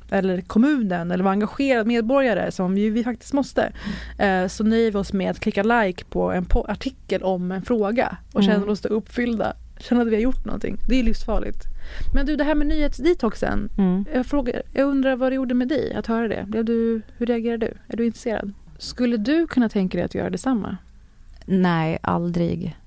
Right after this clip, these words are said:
Speaker 2: Men jag är ju också... Alltså, det är ju mitt sätt att hantera saker är ju att veta mer om dem.
Speaker 1: Mm.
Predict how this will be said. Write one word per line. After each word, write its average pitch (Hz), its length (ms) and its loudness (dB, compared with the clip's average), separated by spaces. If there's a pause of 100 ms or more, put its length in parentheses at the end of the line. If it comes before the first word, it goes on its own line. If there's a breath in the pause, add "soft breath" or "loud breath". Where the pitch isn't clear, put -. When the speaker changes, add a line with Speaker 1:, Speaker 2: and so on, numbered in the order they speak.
(200)
Speaker 2:
Men 208 200 4 (460 loud breath)
jag 208 320 4
är 220 160 4
ju 220 180 2
också... 190 320 0
Alltså, 180 540 2 (240 loud breath)
det 208 460 0
är 226 60 4
ju 190 400 2
mitt 214 340 0
sätt - 280 -2 (360)
att - 440 -2
hantera 160 1120 0 (440)
saker 160 760 -2
är 165 160 0
ju 160 140 0
att 156 240 -2
veta 160 260 -2
mer 185 420 2
om - 240 -2
dem. - 300 -2 (120)
Speaker 1:
Mm. 190 360 -2